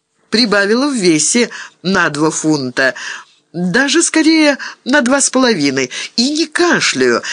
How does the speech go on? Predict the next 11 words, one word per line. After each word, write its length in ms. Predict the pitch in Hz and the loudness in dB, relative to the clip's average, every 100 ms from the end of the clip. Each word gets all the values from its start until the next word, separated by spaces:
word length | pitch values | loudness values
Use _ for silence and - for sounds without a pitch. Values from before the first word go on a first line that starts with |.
| - | -8
Я 180 | 180 226 | 0 2
сейчас 340 | 226 208 226 220 | 2 0 0 -2
попрошу, 460 | 202 202 220 294 | -2 0 0 0
чтобы 320 | 277 - 180 | -2 0 0
нам 280 | 180 190 185 | 2 0 0
дали 260 | 180 185 165 | 0 0 0
наш 280 | 165 165 - | 0 -2 -2
кофе. 520 | 160 139 - 135 127 - - - - - | 0 0 2 0 0 -6 -20 -20 -20 -12
Твой 640 | - 214 240 220 202 190 185 - _ | -4 2 4 4 2 0 -4 -16 _
пулловер 800 | - 220 196 170 156 147 151 277 349 392 _ _ | 0 4 4 4 4 2 2 0 0 -8 _ _
готов. 720 | 180 262 320 285 277 - - | -2 -2 -2 -2 -4 -4 -12